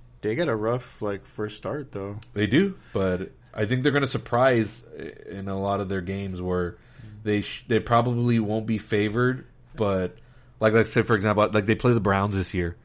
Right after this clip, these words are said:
Speaker 2: Like, they really shouldn't be favored against the Browns.
Speaker 1: No.
Speaker 2: But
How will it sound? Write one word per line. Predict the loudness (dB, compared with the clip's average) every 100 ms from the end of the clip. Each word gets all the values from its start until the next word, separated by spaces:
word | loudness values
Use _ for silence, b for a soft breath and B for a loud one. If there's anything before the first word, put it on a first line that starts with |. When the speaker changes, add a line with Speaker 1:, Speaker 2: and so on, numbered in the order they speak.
| b b b b b b 0
Speaker 2:
Like, | 4
they | 6 8
really | 8 8
shouldn't | 6 4 2
be |
favored | 2 2 2 2 -4 -6
against | -4 -2 -2
the | -2
Browns. | 2 2 0 -4
Speaker 1:
No. | -2 0 4
Speaker 2:
But | 8 10 10 6